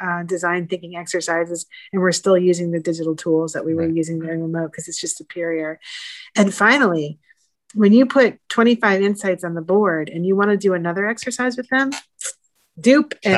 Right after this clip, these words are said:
Speaker 1: then
Speaker 2: Captured.
Speaker 1: put somebody over there, and now you
Speaker 2: Yeah.
Speaker 1: have a dupe of those twenty-five insights, and it's instantaneous, and that has accelerated the design thinking problem. When people saying, "I can't wait go,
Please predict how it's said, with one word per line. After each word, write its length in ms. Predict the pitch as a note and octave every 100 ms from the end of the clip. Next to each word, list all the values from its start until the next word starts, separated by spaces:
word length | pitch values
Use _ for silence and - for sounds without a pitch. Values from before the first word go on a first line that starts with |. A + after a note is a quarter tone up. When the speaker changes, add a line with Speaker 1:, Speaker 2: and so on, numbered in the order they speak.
| F#3+
Speaker 1:
then 140 | F3+
Speaker 2:
Captured. 220 | F3+ F2+
Speaker 1:
put 180 | - -
somebody 420 | - A#3 A#3 A#3
over 220 | A3 G#3+
there, 320 | A3 A3 A3+ A#3+
and 240 | G3 F#3+
now 80 | G3
you 140 | G3+
Speaker 2:
Yeah. 80 | F#3+
Speaker 1:
have 100 | G3+
a 60 | F#3
dupe 320 | F3 A3+ G#3+
of 100 | G3+
those 180 | G3+ G3
twenty-five 420 | G#3 G3+ G3+ F#3
insights, 400 | G#3 G#3 A#3 A3+
and 80 | F#3+
it's 160 | F3 -
instantaneous, 800 | F#3 - F#3 G3 G3 F#3+ F#3 F#3
and 100 | F#3
that 180 | G3 G#3
has 160 | G#3
accelerated 640 | F#3 - G3+ G3 F#3+ F#3 F3
the 80 | F3
design 360 | E3+ F3 F3+
thinking 260 | F3 F3 E3
problem. 340 | - E3+ E3 - - - -
When 100 | G#3+
people 240 | B3 C4
saying, 260 | B3+ A#3 G3
"I 80 | B3+
can't 260 | C4 D4+ A3
wait 140 | G#3+
go, 220 | A3 G#3